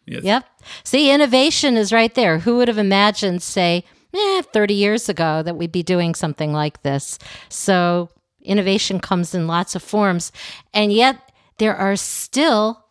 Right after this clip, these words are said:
Speaker 2: a lot of myths out there. Let's talk about a few of them. One of them particularly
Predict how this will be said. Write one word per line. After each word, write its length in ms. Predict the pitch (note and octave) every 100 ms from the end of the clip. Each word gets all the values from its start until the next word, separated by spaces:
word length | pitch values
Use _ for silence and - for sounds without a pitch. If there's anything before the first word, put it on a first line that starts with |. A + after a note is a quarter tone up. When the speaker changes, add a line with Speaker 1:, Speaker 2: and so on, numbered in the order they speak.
| -
Speaker 2:
a 120 | F3
lot 220 | F#3 G3+
of 100 | G3
myths 400 | F3+ A3 - -
out 320 | E3 D3 -
there. 320 | - D3 - - - - -
Let's 380 | A#3 D4 G#4 -
talk 300 | D4 D4 D4
about 260 | G#3+ G#3 -
a 80 | E3+
few 420 | - F#3+ G3+ G3
of 140 | D#3+
them. 340 | D3+ D#2 - - - - _ _ _
One 300 | F3 F3+ A#3
of 120 | C4
them 220 | G#3 G#3 F#3+
particularly 1160 | - F3+ A#3+ A#3 G#3+ F3+ E3 D#3+ D#3+ D#3 D#3+